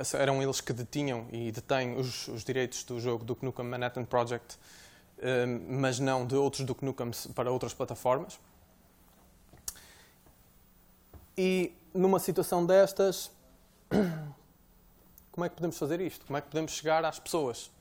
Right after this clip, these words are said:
Alguém tem alguma ideia? Estamos a falar numa empresa portuguesa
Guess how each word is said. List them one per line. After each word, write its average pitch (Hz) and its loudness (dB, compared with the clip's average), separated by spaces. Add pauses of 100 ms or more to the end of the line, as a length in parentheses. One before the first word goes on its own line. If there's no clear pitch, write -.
(2750)
Alguém 135 2
tem 147 6
alguma 135 2
ideia? 139 -2 (2000)
Estamos 127 -4
a - -6
falar 143 2
numa 139 0
empresa 139 -2
portuguesa 151 2